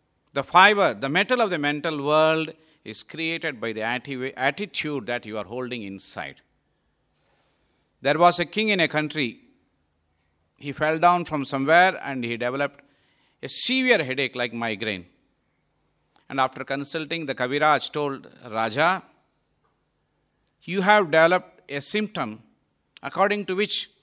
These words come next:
you should see only green things which are always fresh and refreshing.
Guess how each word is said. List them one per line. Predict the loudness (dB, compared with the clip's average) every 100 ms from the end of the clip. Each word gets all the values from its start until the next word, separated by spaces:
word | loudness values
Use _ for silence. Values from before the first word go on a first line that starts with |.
| _ _ _ _ _ _ _
you | -2 0 2
should | 0 -2
see | -2 0 2
only | 4 2 2 0
green | 0 0 0 0 -4
things | -6 -4 -6
which | -4
are | 0
always | 2 0 -2 -4 -6 -10
fresh | -8 -6 -4 -6 -10 _
and | -6 -4 -6 -10 _ _ _
refreshing. | -6 -6 -6 -6 -8